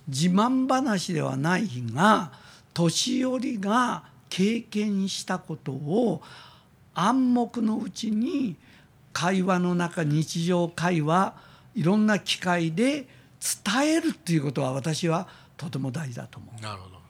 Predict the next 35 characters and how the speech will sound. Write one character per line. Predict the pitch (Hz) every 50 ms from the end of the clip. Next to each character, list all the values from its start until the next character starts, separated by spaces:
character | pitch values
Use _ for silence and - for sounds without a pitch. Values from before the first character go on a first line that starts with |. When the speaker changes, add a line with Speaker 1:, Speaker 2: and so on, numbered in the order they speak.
| _
Speaker 2:
そ | _ -
う | 117
で | 95
す | 87 -
ね。 | 110 131
Speaker 1:
う |
ん。 | 156
Speaker 2:
う | 196 214
ん。 | 185 160 107 117 117 113 - - - - 104 - - - - - - - - - -
Speaker 1:
で、 | - 180 226 214
そ | - 214 196
の | 202 220
人 | 202 - 196
が | 165 196 202 185 175 - 196 190 - - _ _ - _ _ _
い | 180
ろ | 147 156 156
ん | 147 156
な | 151 131
企 | 120 - - 165 143 131
業、 | 143 127 123 120 - - - - - - _ _
あ | - 139
る | 151 160
い |
は | 147
人 | 127 139 147 143 135
間 | 131 139 131 135 139
関 | 131 143 139 -
係、 | 113 - 127 110 - - - - - - - - _
健 | - - 147 139 139 139
康 | - 147 147 135
問 | 131 143 151 151 143
題 | 127 123 127 123
で | 123 233 254 - - _ - - - - - _ -
何 | 233 147 143 - 131 123
か | - 113 120 127